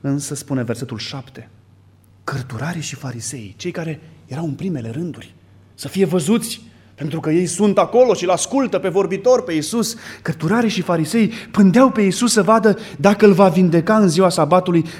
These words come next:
ca să aibă cu ce să-l învinuiască. Frații mei, nu știu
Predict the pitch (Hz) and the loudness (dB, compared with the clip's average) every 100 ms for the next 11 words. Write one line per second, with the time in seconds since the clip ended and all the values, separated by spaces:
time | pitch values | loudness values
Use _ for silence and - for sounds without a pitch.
0 | - 208 185 165 160 208 170 190 175 - | 0 0 2 -2 0 2 2 2 0 -6
1 | - - - 147 - 127 127 127 - - | -20 -18 -10 -8 -6 -8 -8 -14 -20 -20
2 | 120 117 117 107 110 104 - - _ - | -18 -16 -16 -16 -16 -16 -16 -18 _ -20
3 | - - _ 233 226 208 165 208 - 208 | -20 -20 _ -8 -4 -4 -4 -6 -8 -10
4 | 170 | -10